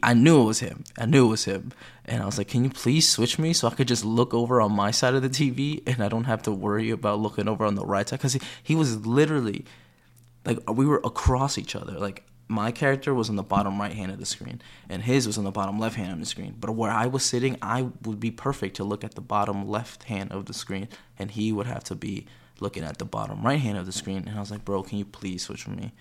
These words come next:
Like, can I just have the character down here?" But I didn't really think about it, the controllers. He was like,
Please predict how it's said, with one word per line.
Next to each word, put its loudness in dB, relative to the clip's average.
Like, -8
can -2
I -2
just -6
have -4
the -10
character -4
down -6
here?" -4
But 0
I 4
didn't 2
really 2
think -6
about -2
it, -6
the -8
controllers. -4
He -2
was -4
like, -6